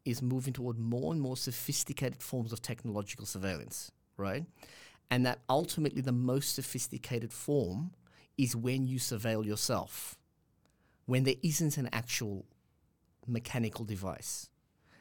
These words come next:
And instead, you are the person that surveils yourself.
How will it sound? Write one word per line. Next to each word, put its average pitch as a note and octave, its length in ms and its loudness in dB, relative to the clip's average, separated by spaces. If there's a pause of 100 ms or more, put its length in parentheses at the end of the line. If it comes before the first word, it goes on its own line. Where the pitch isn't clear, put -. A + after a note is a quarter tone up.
(140)
And B2 160 2
instead, A#2+ 720 0 (1200)
you D3 340 4
are C3 540 6
the B2+ 100 -2
person A#2+ 420 -2
that G2+ 120 -2
surveils G2+ 480 -4
yourself. - 560 -4